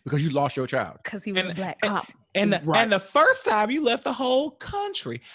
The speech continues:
Speaker 3: How you didn't realize the kid wasn't there until you owned the plane to Paris?
Speaker 1: Right. <laughs> And in the second one, he got on the wrong plane.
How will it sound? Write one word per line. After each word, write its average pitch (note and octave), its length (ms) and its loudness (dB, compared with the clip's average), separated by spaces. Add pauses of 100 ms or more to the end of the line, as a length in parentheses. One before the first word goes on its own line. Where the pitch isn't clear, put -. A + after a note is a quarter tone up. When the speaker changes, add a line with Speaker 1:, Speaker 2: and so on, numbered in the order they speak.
Speaker 3:
How - 120 2
you A#4+ 220 2
didn't C#4+ 220 2
realize B3 480 2
the G#3+ 80 -4
kid A#3 260 -2
wasn't G#3+ 300 -2
there G#3 180 -4
until F#3 180 -4
you F#3 240 -6
owned F#3+ 240 2
the F#3 60 -4
plane E3+ 320 -4
to - 200 -6
Paris? - 540 -12 (400)
Speaker 1:
Right. - 380 -8 (580)
<laughs> E5 100 4 (880)
And F#3 180 -2
in A3 100 0
the G3 80 2
second G3 340 2
one, E3 80 2
he F3+ 60 2
got D#3 160 2
on C#3+ 80 -2
the B2+ 60 -4
wrong C3+ 280 -2
plane. C#3 380 -2